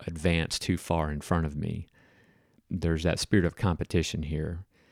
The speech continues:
Jacob is a very aggressive person. He's, he, he's the kind of person who says, "I'm gonna get what I want."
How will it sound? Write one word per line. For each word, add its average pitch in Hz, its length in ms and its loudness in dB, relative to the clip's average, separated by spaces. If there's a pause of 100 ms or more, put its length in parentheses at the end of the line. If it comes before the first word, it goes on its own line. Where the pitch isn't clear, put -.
(360)
Jacob 165 380 4
is 185 140 4
a 120 80 6
very 104 320 8
aggressive 90 680 2
person. 80 480 0
He's, 104 400 0 (220)
he, 95 180 0
he's 92 240 0
the 98 60 2
kind 131 180 6
of 127 60 2
person 107 260 8
who 90 60 4
says, 87 280 2
"I'm 98 140 4
gonna 82 140 4
get 80 200 0
what 82 120 0
I 73 80 0
want." 76 340 -2